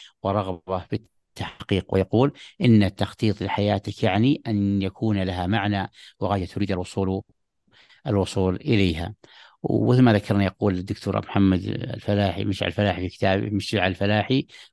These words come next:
قصة حلم التخطيط الشخصي، يقول: "رحلة التخطيط رغم بهجتها وأناقتها وجمالها إلا أنها مكلفة وشاقة ومجهدة وتحتاج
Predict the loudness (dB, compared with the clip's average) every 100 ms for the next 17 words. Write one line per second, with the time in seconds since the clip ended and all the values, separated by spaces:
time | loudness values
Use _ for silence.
0 | -6 -4 -4 -2 2 4 4 2 -4 -8
1 | -4 -2 -2 -2 -4 0 -2 2 2 2
2 | -4 -20 _ 0 2 -2 -4 -4 -4 2
3 | 4 4 4 2 2 2 0 0 0 2
4 | 2 2 2 2 0 -2 -4 -4 -2 0
5 | 0 0 2 2 0 0 -2 -2 -8 -20
6 | _ -4 -4 -2 -2 -2 -2 -2 -4 -2
7 | -4 -2 -4 -2 -2 -2 -2 0 0 -2
8 | -20 _ -10 -10 -2 0 0